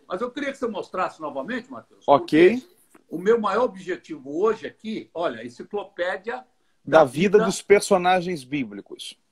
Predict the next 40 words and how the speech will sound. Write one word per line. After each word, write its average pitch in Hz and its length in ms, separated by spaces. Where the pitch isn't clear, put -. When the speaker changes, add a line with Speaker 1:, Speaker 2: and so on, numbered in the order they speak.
Speaker 1:
de 180 360
A 233 340
a 202 220
Z. 151 540
Speaker 2:
A 139 160
Z. 123 420
Speaker 1:
Meu 214 300
Speaker 2:
Trabalhando 139 520
Speaker 1:
Deus 110 120
do - 120
céu. - 80
Speaker 2:
os - 60
Speaker 1:
Fala 269 160
Speaker 2:
personagens. 139 420
Speaker 1:
sobre 226 140
esse 214 120
livro, 170 220
como 202 160
é 226 80
que 226 100
ele 196 100
surgiu, 190 640
porque 185 240
no 240 120
final 220 360
eu 226 60
quero 226 200
que 202 80
você 208 220
ofereça 220 580
esse - 180
livro 170 240
pro - 120
povo, 190 440
que 214 200
é, 240 520
é, 208 540
é 196 40
algo 220 360
assim 208 420